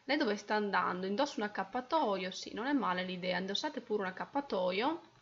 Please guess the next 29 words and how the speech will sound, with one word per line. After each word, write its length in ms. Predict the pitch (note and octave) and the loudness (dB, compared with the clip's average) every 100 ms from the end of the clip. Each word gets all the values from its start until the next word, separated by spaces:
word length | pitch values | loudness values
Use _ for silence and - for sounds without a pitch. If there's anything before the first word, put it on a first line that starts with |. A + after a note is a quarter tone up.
| _ _ - - - - _ _ _ _ _ _ | _ _ -14 -14 -20 -20 _ _ _ _ _ _
Però 380 | D#4 D4 G#3+ G#3+ | 2 4 2 2
poi 200 | G3 G3 | 0 2
vorrei, 680 | C4 C4+ G3+ F#3+ F#3+ G3 - - - | 0 0 0 2 2 0 -4 -14 0
partecipa, 1120 | C4 - - G3 F#3+ F#3+ A3 - C#4 F4 F4 - - _ | 2 2 2 4 4 2 -4 4 6 6 2 -12 -20 _
e 100 | A3 | -2
anche 360 | A3+ A3 D4 D4 | 0 0 -4 -4
tu 240 | G#3+ G#3 - - - | -4 -6 -6 -14 -10
direi 760 | G#3+ A3 F#3 F#3 F#3 F#3 F#3+ - | -2 -2 0 -2 -2 -4 -6 -8
partecipa. 1120 | F#3 F#3+ - F#3+ F#3 F3+ G3 - F#3+ F#3 - - | -8 -8 -8 -4 -2 -4 -8 -4 -2 -2 -6 -8
No, 140 | F#3 | -6
ma 100 | A3 | -4
non 100 | F#4 | -2
puoi 140 | D#4+ | 0
partecipa-, 580 | A3 F#3+ G3 - - - B3 | 0 -2 -4 -6 -8 -6 -4
non 100 | C#4 | -4
può 100 | E4+ | -2
partecipa-, 680 | D#4+ D4+ D4 C#4+ - - - - | -4 -4 -6 -8 -10 -12 -12 -10
ah, 260 | B3 C4 | -6 -4
è 80 | A#3+ | -4
vero, 600 | A3 A#3+ B3 A#3+ A3 G#3+ | -2 -2 0 0 0 0
ma 120 | G#3 | -2
mi 220 | G#3 A3 A#3 | -2 0 4
dimentico 460 | A#3 A3+ A3+ A3+ | 6 4 4 4
sempre 560 | A3 A3+ G#3 G3 F#3+ G#3 | 4 6 6 4 -2 -6
che 100 | G#3+ | -2
non 220 | G3+ G#3+ | -4 -4
può, 380 | G3 F#3+ G#3+ - B3+ - - - - - - - | -2 -2 -2 -6 -12 -16 -14 -14 -16 -18 -14 -8
è 120 | G#3+ | -6
vero. 1000 | G#3 A3 A3 G3 F#3 F#3 F#3 F#3 F#3 | -2 -2 0 0 0 -2 -2 -4 -8